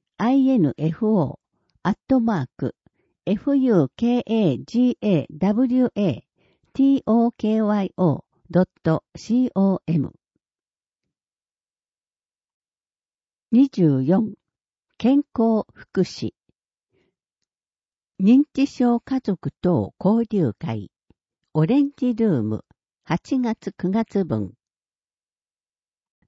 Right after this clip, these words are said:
認知症の方と生活している、または生活していた家族の交流会です。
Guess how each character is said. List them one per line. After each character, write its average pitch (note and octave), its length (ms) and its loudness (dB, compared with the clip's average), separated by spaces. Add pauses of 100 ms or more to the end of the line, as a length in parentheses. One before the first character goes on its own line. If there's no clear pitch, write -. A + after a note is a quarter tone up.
認 C4+ 200 6
知 C#4+ 160 0
症 C4+ 260 2
の C4 140 2
方 B3+ 260 -2
と F3+ 140 -2
生 A3 240 -2
活 G3+ 340 -4
し - 140 -6
て F3+ 160 -4
い E3+ 120 0
る、 D#3+ 260 -4
ま E3 140 0
た G#3+ 160 0
は D3+ 140 2
生 C4+ 240 -2
活 C4 320 -4
し - 140 -18
て B3+ 140 0
い A#3 60 -2
た A#3 160 -2
家 D4 160 -4
族 B3+ 280 -2
の C3+ 180 -2 (100)
交 G3 200 2
流 F3+ 200 0
会 B2 300 -8
で A#2 140 -6
す。 - 180 -18